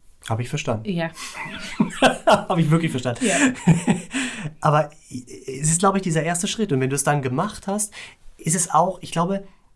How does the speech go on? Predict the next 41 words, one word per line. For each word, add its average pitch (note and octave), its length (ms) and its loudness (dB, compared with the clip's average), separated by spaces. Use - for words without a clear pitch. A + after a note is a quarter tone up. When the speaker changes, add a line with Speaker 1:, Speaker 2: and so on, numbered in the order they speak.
Speaker 1:
das, - 140 -2
was D3 80 2
du E3 80 0
vorhin E3+ 320 0
gesagt B2+ 320 -2
hast, C#3 160 -4
wenn C#3+ 140 4
du D#3+ 80 2
dann D3 220 -2
wirklich D#3+ 320 -4
irgendwas C#3+ 420 -2
ausprobierst, A#2 1000 -10
ja, B2 180 2
also C3 140 0
in C3 100 -2
welcher E3+ 260 0
Form C#3 360 -2
auch A#2 220 -6
immer. C3 300 -2
Also B2 280 -2
mein B2+ 300 -2
Mann A2 140 0
und A2 80 -6
ich B2 120 -10
haben A2+ 120 -6
ja A2 100 -4
auch B2 140 -4
schon E3 120 -2
drüber D3+ 240 -2
gesprochen. E3 420 0
Da B2+ 100 2
warst A#2 280 -2
du D#3 240 0
übrigens E3 480 -4
auch B2+ 180 -4
mal A2+ 180 0
der G#2+ 180 -6
Auslöser C3 600 -2
für C#3 240 -6
tatsächlich. D3 640 -6
Speaker 2:
Ja, - 140 -8